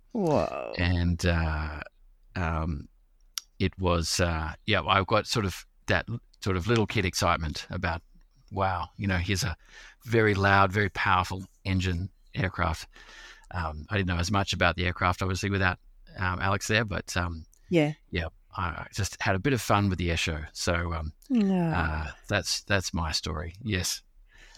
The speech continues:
Speaker 1: Do you know what
Speaker 2: Nothing
Speaker 1: I wonder?
Speaker 2: particularly f-, yeah, yeah.
Speaker 1: No, no, that sounds fun. That sounds really fun. Do you know what I wonder about?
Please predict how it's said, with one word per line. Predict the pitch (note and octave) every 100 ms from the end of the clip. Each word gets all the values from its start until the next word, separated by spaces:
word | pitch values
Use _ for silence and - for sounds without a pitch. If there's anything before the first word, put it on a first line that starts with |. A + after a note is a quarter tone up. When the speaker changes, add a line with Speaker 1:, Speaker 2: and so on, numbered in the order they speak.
| - - - - - -
Speaker 1:
Do | A3+
you |
know | F#4
what |
Speaker 2:
Nothing | A4+ E4
Speaker 1:
I | F3
wonder? | D#3 -
Speaker 2:
particularly | - -
f-, | - - _ _ _ -
yeah, | G#2+ G#2
yeah. | F#3
Speaker 1:
No, | B3 A#3
no, | - D4+
that | E4 -
sounds | G#4 D#4 -
fun. | C#4 F#3
That | F#3+
sounds | C4 A#3
really | G#3 G#3
fun. | G#3+ D#3+ C#3+ - - -
Do | -
you | E4
know | F#4+
what | D#4+
I |
wonder | F#3+ D3+ F3+ F3
about? | D3+ B2 -